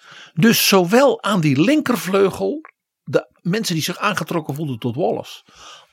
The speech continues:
als, zeg maar, middenrechts in met name ook het zuiden. En de jongere kiezers in de suburbs en de steden,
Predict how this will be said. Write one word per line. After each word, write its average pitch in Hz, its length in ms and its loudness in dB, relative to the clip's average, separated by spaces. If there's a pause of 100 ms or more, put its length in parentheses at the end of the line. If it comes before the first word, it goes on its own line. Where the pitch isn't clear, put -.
als, 262 500 2 (340)
zeg - 180 -4
maar, 117 140 0
middenrechts 175 880 0
in 151 220 2
met 139 140 0
name 165 320 -2
ook 135 140 -6
het 120 120 -2
zuiden. 127 400 -4 (400)
En 190 220 0
de 135 260 0
jongere 185 600 2
kiezers 127 380 -2
in 135 140 -2
de 123 80 -4
suburbs 131 560 -2
en 123 100 -8
de 120 80 -14
steden, - 460 -8